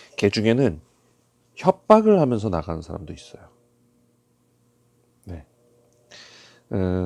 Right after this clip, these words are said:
그러니까 사실 감시 단속직이잖아요.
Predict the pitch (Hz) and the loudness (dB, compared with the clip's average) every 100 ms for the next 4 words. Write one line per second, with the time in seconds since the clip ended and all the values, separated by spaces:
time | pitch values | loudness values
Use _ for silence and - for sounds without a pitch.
0 | 95 - 101 92 - 151 143 - - 104 | -4 0 0 0 -6 -4 -4 -6 -6 -2
1 | 110 117 120 123 120 - 151 151 - 90 | 0 0 0 0 -2 0 2 2 0 -2
2 | 95 131 - 95 85 80 78 98 98 | 0 -4 -4 -6 -6 -8 -6 -8 -8